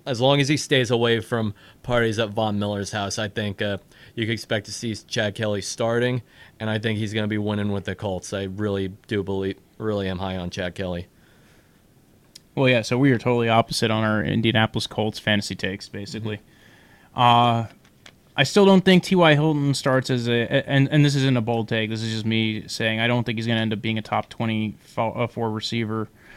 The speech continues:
Speaker 2: Who I do think is gonna be a top, I think, top twenty receiver for fantasy is Jarvis Landry.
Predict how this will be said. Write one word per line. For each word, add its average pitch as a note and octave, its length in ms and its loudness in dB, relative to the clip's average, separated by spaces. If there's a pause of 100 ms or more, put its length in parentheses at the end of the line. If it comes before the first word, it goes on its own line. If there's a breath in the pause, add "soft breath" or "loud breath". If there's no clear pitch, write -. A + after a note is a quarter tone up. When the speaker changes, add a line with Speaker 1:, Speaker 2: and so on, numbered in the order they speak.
(180 soft breath)
Speaker 2:
Who C#3 140 6
I C3 80 8
do D#3+ 160 6
think A#3 160 8
is C3 60 2
gonna C3+ 160 4
be A#2+ 80 2
a A2+ 40 2
top, A#2 380 6
I C3 100 8
think, C3+ 200 4 (240)
top B2 220 4
twenty C3 260 2
receiver A2+ 680 2
for - 160 -2
fantasy A#2 500 2
is G#2+ 100 -2
Jarvis C#3 380 8
Landry. A#2+ 440 2